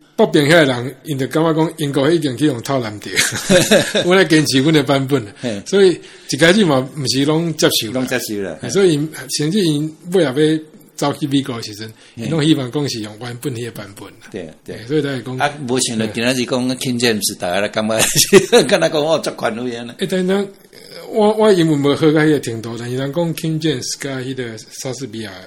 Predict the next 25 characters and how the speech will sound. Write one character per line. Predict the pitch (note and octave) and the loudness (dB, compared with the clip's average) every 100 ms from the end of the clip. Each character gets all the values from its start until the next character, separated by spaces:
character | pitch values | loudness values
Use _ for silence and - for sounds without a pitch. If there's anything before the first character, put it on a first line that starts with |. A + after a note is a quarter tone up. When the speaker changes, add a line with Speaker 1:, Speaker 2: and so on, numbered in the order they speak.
| - _ _ - | -20 _ _ -20
Speaker 1:
的 | - A#2+ | -14 -8
迄 | C#3 | -4
个 | C#3+ | -4
用 | A#2+ A2 | -6 -12
法 | A#2 A2 | -12 -12
上 | A#2+ G#2+ | -12 -12
是 | G#2 G#2 | -16 -12
接 | - - - | -8 -6 -6
近 | |
的。 | F#2 - - _ _ G#2+ | -8 -20 -20 _ _ -8
Speaker 2:
哦， | F2+ | -4
Speaker 1:
就 | C3+ | -2
是 | |
讲 | F3+ | 0
Speaker 2:
我 | G3 | -2
知 | |
道。 | D#3 - | -6 -4
Speaker 1:
伊， | D3+ D3+ D#3 - - _ _ - | 0 2 0 -6 -20 _ _ -20
因 | - D#3 | -8 -6
咧 | D3+ F3 F#3 | -2 -2 -2
翻 | E3 D3 C#3 | -2 -6 -4
译 | |
King | C3+ C3 - - D#3 | -4 -6 -8 -4 -2
James | D3+ D3+ - A2 | 0 -4 -4 -12
时， | G2 A2 | -12 -14